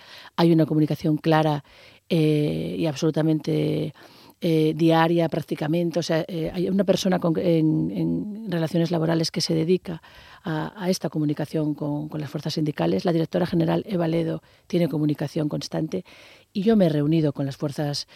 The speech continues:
sindicales en, en varias ocasiones. Saben, saben que mi canal está completamente abierto. Yo Tengo buena relación con todas las fuerzas sindicales, sin exclusión, y lo que sí se de-,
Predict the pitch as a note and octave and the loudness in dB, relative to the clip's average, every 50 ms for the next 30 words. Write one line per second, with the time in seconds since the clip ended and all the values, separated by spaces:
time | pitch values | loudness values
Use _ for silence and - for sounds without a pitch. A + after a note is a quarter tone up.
0 | - - - - - - D#3 D3 D3 - - D3+ D#3 D#3+ E3 E3 D#3 E3 D3+ D3 | -20 -20 -10 -8 -2 0 2 2 2 2 4 4 6 6 6 4 2 0 -2 -2
1 | - G3 E3 D3 D3+ D3+ D#3 C#3 - - - D#3 - F3 E3+ F#3 F3+ - E3 D3+ | 0 2 4 4 4 4 4 0 0 -2 -4 -4 -2 0 0 0 0 0 -2 -2
2 | D3+ D3 D#3 D#3 F3 F#3+ - - - - - - - - - E3 D#3 D#3 D3+ C#3+ | -2 -2 -4 -4 -8 -10 -14 -18 -20 -20 -20 -20 -10 -4 2 4 6 6 6 4
3 | - D3 C#3+ C#3+ - D3+ D3 D3 D3 - - D#3 - D3+ C3+ D#3 D#3 - D3+ C#3+ | 2 0 0 0 2 0 0 0 0 -2 -4 -2 -2 -2 0 0 -2 0 0 0
4 | D3+ D3 C#3+ D#3 C#3+ D#3 D#3+ D#3+ D#3 - F3 D#3+ D3+ D#3+ D#3 D3+ D#3 - - - | 0 0 0 0 2 4 2 2 2 2 0 2 4 4 2 2 0 -4 -12 -20
5 | - - - - - - _ _ _ - F3+ E3+ E3+ D#3+ D#3 F3+ F3+ F3+ E3 D#3+ | -20 -20 -20 -20 -20 -20 _ _ _ 4 6 6 6 6 6 6 6 6 6 4
6 | D3+ - - E3 D#3 D3 - D#3 D3 C#3+ - F#3 F#3+ F#3 D#3 C#3+ D3 C3+ - D3+ | 2 2 2 2 2 2 2 2 0 2 6 8 8 8 8 6 2 0 -4 -4
7 | C#3 D3+ C#3+ D3+ D3 D3 - - D#3 D#3+ E3+ D#3+ - - G3 - - F#3+ F3 D#3+ | -6 -4 -2 -2 -2 -2 -2 -2 0 0 0 -2 -4 -6 -6 -2 0 2 2 2
8 | D3+ - - D#3 D3+ C#3+ - - F3+ G3+ B3 C#4 - _ - - - - - - | 2 0 -4 -4 -4 -4 0 2 2 4 4 2 -2 _ -18 -20 -20 -20 -20 -10
9 | - - F#3+ F3+ F3 F3+ - _ - G3+ F#3 E3+ - E3 - G#3 - A#3+ A#3 G#3+ | 2 4 4 6 4 2 0 _ 0 2 2 4 4 2 -2 0 0 0 2 2
10 | A#3 - | 0 -2